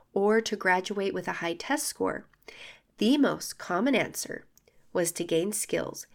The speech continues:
and one of which, the highest on the list, was the ability to inquire. Leon Botstein of Bard College said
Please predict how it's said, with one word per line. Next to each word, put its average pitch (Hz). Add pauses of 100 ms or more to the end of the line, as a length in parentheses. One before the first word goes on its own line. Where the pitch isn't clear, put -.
(140)
and 170
one 208
of 175
which, - (180)
the -
highest 196
on 233
the 240
list, 180 (480)
was 180
the 175
ability 190
to -
inquire. 233 (1700)
Leon 220
Botstein 196
of 160
Bard 170
College 165
said 170